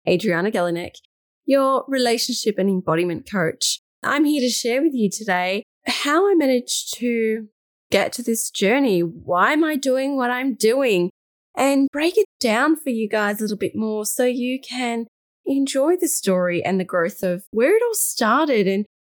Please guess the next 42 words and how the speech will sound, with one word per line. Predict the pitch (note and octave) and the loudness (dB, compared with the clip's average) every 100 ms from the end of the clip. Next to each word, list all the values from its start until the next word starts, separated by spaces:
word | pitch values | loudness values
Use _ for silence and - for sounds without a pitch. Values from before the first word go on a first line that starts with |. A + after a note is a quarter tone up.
| _ A#3 | _ 0
a | |
lot | C#4 F#4+ | 2 2
of | G4 | 2
you | F4 | 4
might | A#3 - | 4 0
be | F#3+ | -6
curious | - G#3+ G3 F3+ F#3 | -4 0 2 0 -2
as | G3 - | -6 -6
to | G3 G3 _ _ _ - | -4 -4 _ _ _ 0
where | - E4+ | 2 2
does | F4 E4 | 0 -2
this | D#4 - - | -2 -4 -2
woo | C4+ C4 | 0 0
come | - A#3 B3+ | -2 -4 -2
from? | - G#3 - G#3 _ _ - | -2 -4 -2 -6 _ _ -6
And | A3+ | -2
I | A3+ | 0
often | B3 - C#4+ | -2 -2 -2
get | C4+ - | -2 -4
that | A#3 | 0
a | G3+ | 2
lot. | G3 G3 | 2 0
And | E3+ G#3 | -2 -2
how | A#3 A#3 | -2 -2
do | B3+ | -2
I | G#3+ | -2
describe | F3+ - - G3+ F#3+ F#3 | -4 -4 -2 0 0 -2
that | F#3 - | -6 -4
to | - G#3 F#3 F#3 G3 _ _ _ _ - | 0 2 2 0 -6 _ _ _ _ 0
my | G#3+ G#3+ A#3 | 2 2 0
customers | C4 D#4 - D#4 A3 F#3 G3 | -2 -2 2 2 2 0 0
or | F#3+ F#3 F#3+ | -2 -4 -4
to | - A3 | -2 -2
the | G3+ | -2
people | A#3+ A3+ B3+ | -4 -2 -2
that | C4 | -2
I | C4+ | -2
work | G3+ G3 C4 C4+ A#3 | 0 0 0 -2 -2
with? | F3+ F3 - _ _ _ _ - | -2 -2 -8 _ _ _ _ -4
And | G#3+ A3 A3+ A3+ - | 0 2 0 -2 0
my | A#3 A3+ | 0 2
woo | G3+ C#4 F#4 | 2 4 4